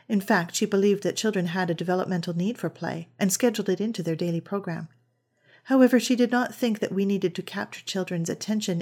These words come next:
in order to educate them by various carnival tricks. She believed that attention was an ability to turn on the mind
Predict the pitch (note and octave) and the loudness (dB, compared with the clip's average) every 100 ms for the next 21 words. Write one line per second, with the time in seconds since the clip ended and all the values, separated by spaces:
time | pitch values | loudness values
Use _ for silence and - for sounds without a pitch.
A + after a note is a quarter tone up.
0 | - F#3 - G#3+ B3 F#3+ - E3+ D#3 E3+ | -2 -4 -2 -2 -2 -4 -6 -6 -6 -6
1 | F3 - D#3 D#3 - _ - F3+ F#3+ F#3 | -8 -6 -8 -8 -12 _ -4 0 0 0
2 | F3 F3 - - G#3 F3 D#3+ - - - | 0 -4 -6 -2 -2 -2 -8 -12 -12 -12
3 | - _ _ _ _ _ _ - - B3+ | -16 _ _ _ _ _ _ -4 2 6
4 | B3+ A#3 A3+ A3 F3 E3+ - G3 G3+ A#3 | 6 4 2 0 -4 -4 -4 -4 -4 -6
5 | - G3 F3 E3 D#3+ G3 A3 A3 G#3+ G3 | -4 -4 -2 -2 -2 0 0 -2 -4 -8
6 | - A3 A#3+ - G#3 G#3 F3+ D#3 D#3+ | -6 -6 -4 -4 -2 -2 -4 -6 -8